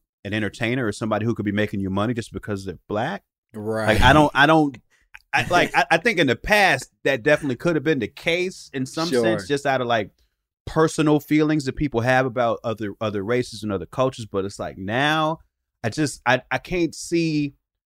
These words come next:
Speaker 1: I can't see them taking the time out. I can't see them putting the energy into doing that kind of thing when at the end of the day, they're always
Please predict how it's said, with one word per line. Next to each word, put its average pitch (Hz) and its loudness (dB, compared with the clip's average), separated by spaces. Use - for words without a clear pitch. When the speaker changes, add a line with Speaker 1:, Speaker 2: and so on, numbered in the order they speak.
Speaker 1:
I 120 -6
can't 156 -4
see 135 -4
them 123 -2
taking 120 -4
the 104 -4
time 90 -4
out. 80 -16
I 95 -8
can't 120 -4
see 120 -4
them 104 -2
putting - -2
the 98 -2
energy 87 -6
into 98 -6
doing 90 -4
that 90 -6
kind 87 -6
of 85 -12
thing 87 -6
when 92 -6
at 92 -6
the 92 -8
end 104 -6
of 92 -6
the 87 -14
day, 92 -4
they're 92 -4
always 101 0